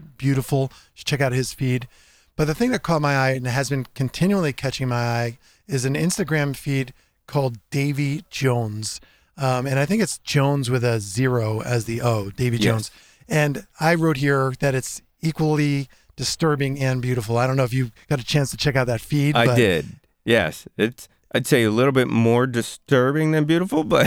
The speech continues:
Speaker 2: <laughs>
Speaker 1: Yeah.
Speaker 2: uh, but it's, it's, I, I don't know. Uh, um, do you know what he generated those images with? Does, does he get
Speaker 1: No
Speaker 2: into
Speaker 1: clue.
Speaker 2: it? It,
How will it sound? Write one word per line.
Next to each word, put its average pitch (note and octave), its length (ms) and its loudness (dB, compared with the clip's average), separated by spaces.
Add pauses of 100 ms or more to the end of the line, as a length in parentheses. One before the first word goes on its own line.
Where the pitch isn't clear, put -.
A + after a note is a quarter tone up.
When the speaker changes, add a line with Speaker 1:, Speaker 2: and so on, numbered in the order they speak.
(160)
Speaker 2:
<laughs> - 80 -6
Speaker 1:
Yeah. D#3+ 1080 2
Speaker 2:
uh, G#2+ 200 6
but A#2 220 4
it's, G#2+ 280 -4
it's, C3 400 -8 (320)
I, - 260 -16
I C3 40 -12
don't D#3 140 2
know. A#2 240 4
Uh, A2 140 4
um, G#2 240 2 (100)
do E3 100 2
you E3 60 6
know D#3+ 300 4
what C3 400 0
he C#3 100 0
generated C3 500 0
those C3 160 -2
images C#3 380 0
with? C#3 140 0
Does, G#2 160 -2
does G2+ 240 -2
he G#2+ 60 2
get G#2 140 4
Speaker 1:
No C#3+ 140 4
Speaker 2:
into C3 140 2
Speaker 1:
clue. B2+ 180 2
Speaker 2:
it? A2+ 80 0
It, - 120 -8